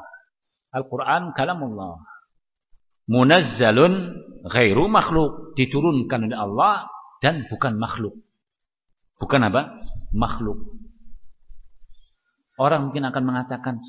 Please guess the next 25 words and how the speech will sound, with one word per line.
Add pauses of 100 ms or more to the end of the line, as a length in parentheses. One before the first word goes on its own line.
(280)
Lah
kalau
Allah
Azza
wa
Jal (760)
itu
bersuara, (1000)
dan
suaranya
ada
huruf (160)
dan
ada
kalimatnya,
ada (680)
huruf
dan
kalimatnya, (460)
berarti
itu
kan
diciptakan
oleh
Allah.